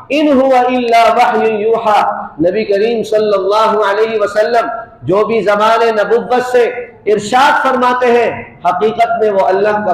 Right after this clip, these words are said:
فرمان ہوتا ہے، اللہ کی منظوری سے وہ ارشاد فرماتے ہیں۔ تو لہذا میرے آقا صلی اللہ علیہ وسلم نے حضرت امیر معاویہ رضی اللہ تعالی عنہ کو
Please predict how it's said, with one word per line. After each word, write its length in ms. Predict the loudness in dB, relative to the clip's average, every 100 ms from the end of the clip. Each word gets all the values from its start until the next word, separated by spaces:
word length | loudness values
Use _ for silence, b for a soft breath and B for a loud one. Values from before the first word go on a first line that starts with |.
| -2
فرمان 300 | -2 -2 -4
ہوتا 200 | -6 -12
ہے، 160 | -20 -20 -20 -20 -20 -20 -20 -20 -20 -20 B B B 0
اللہ 420 | 2 2 2 2
کی 80 | 2
منظوری 540 | 2 0 0 2 2
سے 120 | 2
وہ 160 | 2 4
ارشاد 380 | 2 0 0 0 0
فرماتے 400 | 0 0 0 0
ہیں۔ 320 | 0 -2 -6 -14 -18 -20 -4
تو 100 | -2
لہذا 600 | 0 2 2 2 2 2 -2 -6 -4
میرے 280 | 0 2 2
آقا 440 | 2 2 2 0
صلی 160 | 0 0
اللہ 400 | 0 0 2 0 0
علیہ 320 | 0 0 0
وسلم 440 | 0 0 0 0 2
نے 140 | 2 0 -6 -16 -20 -4
حضرت 340 | 0 2 2 2 0
امیر 420 | 0 0 2 2
معاویہ 460 | 2 2 2 2 2
رضی 280 | 2 2 0
اللہ 380 | 0 0 0 0 0
تعالی 200 | 0 2
عنہ 300 | 0 0 0
کو 540 | 2 0 0 -2 -12